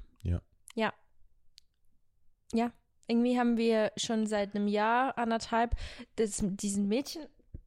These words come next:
Speaker 2: oh, ich habe irgendwas gedrückt, okay. Diesen Mädchennamen
Speaker 1: Geht
Speaker 2: haben
Speaker 1: so?
Speaker 2: wir schon seit, ja, haben wir seit zwei Jahren,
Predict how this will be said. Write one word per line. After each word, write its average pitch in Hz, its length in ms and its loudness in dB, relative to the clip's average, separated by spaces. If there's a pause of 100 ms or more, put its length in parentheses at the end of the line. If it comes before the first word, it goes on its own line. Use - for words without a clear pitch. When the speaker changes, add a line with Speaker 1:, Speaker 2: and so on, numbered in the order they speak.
(1200)
Speaker 2:
oh, 202 180 -20 (160)
ich - 160 -12
habe 185 140 -6
irgendwas 185 300 0
gedrückt, 233 300 -4
okay. 196 220 -4 (340)
Diesen 226 260 4
Mädchennamen 254 760 4 (120)
Speaker 1:
Geht - 100 0
Speaker 2:
haben 226 100 6
Speaker 1:
so? 220 60 6
Speaker 2:
wir 226 80 4
schon 214 280 2
seit, 196 600 0
ja, 185 140 -2 (460)
haben 214 180 6
wir 214 120 4
seit 196 260 0
zwei 190 260 2
Jahren, 185 260 2